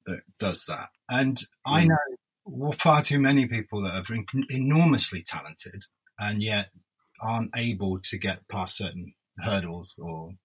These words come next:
Speaker 1: you know,
Speaker 2: Mm.
Speaker 1: I don't think it's necessarily that. I think it's a lot more luck. So, you know, it's enormous fortune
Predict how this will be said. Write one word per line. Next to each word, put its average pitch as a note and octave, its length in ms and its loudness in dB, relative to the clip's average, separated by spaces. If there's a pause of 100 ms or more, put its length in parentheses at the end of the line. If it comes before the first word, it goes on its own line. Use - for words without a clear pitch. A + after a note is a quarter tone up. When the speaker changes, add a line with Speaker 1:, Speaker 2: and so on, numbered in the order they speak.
Speaker 1:
you G2+ 100 -2
know, F2+ 120 -2
Speaker 2:
Mm. G2+ 300 -6 (260)
Speaker 1:
I F3+ 40 2
don't F3 140 2
think D#3+ 200 -2
it's - 280 0
necessarily A#2+ 680 2
that. E2 100 -4 (200)
I - 20 -2
think B2 200 -6
it's A2+ 140 0
a G#2+ 60 -4
lot B2+ 300 0 (260)
more F#2 260 -6
luck. F#2 200 -4 (640)
So, B2 320 2
you A#2 640 -2
know, A2 120 -2
it's G2+ 180 0
enormous A#2+ 400 2
fortune F#2 720 -4